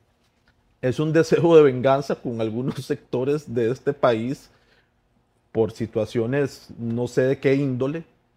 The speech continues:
si personales, no sé, pero no hay un deseo de justicia social, de retribución de la riqueza, distribución de la riqueza, que es en lo que nosotros creemos.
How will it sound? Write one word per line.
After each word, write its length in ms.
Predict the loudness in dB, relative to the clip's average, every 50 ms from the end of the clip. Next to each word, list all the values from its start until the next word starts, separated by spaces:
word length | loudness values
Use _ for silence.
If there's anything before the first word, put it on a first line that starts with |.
| _ _ _
si 340 | _ -20 -12 -8 -8 -8 -6
personales, 1080 | -6 -6 -6 -6 -6 -8 -6 -6 -6 -4 -4 -4 -4 -4 -6 -8 -10 -12 -18 -20 -20 -20 -20 _ _ _ _ _ _ _ _
no 80 | -20 -8
sé, 260 | -4 -2 -2 -2 -4 -10 _ _ _ _ _ _ _ _ _ _ _ _
pero 220 | 2 2 2 2
no 80 | 2 2
hay 80 | 2 2
un 100 | 2 2
deseo 340 | 0 2 4 4 4 4 4
de 60 | 2
justicia 440 | 0 -4 -4 -2 -2 0 0 0 -2
social, 420 | -2 -2 0 4 6 6 6 6
de 80 | 4 2
retribución 540 | 2 0 -4 -6 -6 -4 -4 -4 -4 0 2
de 80 | 2
la 100 | 2 2
riqueza, 420 | 2 0 -2 0 0 0 2 2 0
distribución 540 | -2 -2 -4 -4 -4 -4 -2 -2 -2 0
de 80 | 0 0
la 60 | 0
riqueza, 400 | -2 -6 -4 -2 -2 -2 -2 -2
que 100 | -4 -4
es 60 | -4
en 100 | -4 -4
lo 80 | -4 -6
que 80 | -8 -8
nosotros 300 | -8 -8 -10 -12 -16 -12
creemos. 400 | -10 -10 -10 -10 -14 -18 -20